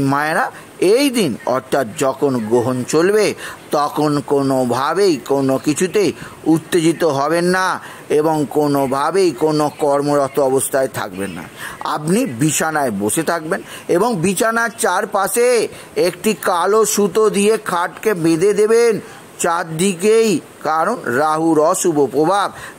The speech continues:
যাতে আপনার সন্তানের ওপর না পড়ে। এবং যদি পারেন, ঘোড়ার খুরের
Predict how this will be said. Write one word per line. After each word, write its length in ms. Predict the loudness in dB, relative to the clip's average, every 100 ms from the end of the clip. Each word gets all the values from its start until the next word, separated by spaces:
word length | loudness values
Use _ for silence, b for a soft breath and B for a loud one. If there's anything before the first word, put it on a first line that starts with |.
| -2
যাতে 300 | 0 0 2 2 2 -2
আপনার 320 | -2 -2 -2 -2
সন্তানের 540 | -2 -2 -2 0 2 2
ওপর 220 | 2 -2 0
না 80 | 0 0
পড়ে। 340 | 0 0 2 0 B B -2 0
এবং 160 | 2 0 0
যদি 300 | 2 2 2 0
পারেন, 320 | 0 -2 0 -2 -2 -2
ঘোড়ার 400 | 0 2 0 -2 0
খুরের 300 | 2 4